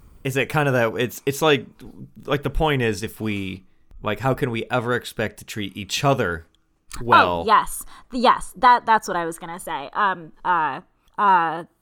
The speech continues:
Speaker 2: the, uh, oh, God, who wrote it?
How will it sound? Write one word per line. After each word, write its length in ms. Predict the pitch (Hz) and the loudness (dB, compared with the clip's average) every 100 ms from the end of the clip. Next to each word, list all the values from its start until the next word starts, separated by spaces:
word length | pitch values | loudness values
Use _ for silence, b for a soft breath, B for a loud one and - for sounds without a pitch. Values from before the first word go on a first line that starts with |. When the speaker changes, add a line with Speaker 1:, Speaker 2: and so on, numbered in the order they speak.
| _ | _
Speaker 2:
the, 440 | 202 185 180 151 - - | 0 0 0 -4 -6 -2
uh, 440 | 185 147 107 73 - - - | 0 0 -2 -4 -8 -12 -12
oh, 320 | - - - - | -10 -10 -8 0
God, 240 | 185 170 | 0 0
who 120 | 196 | -4
wrote 240 | 196 185 175 | -4 -4 -6
it? 160 | 156 | -8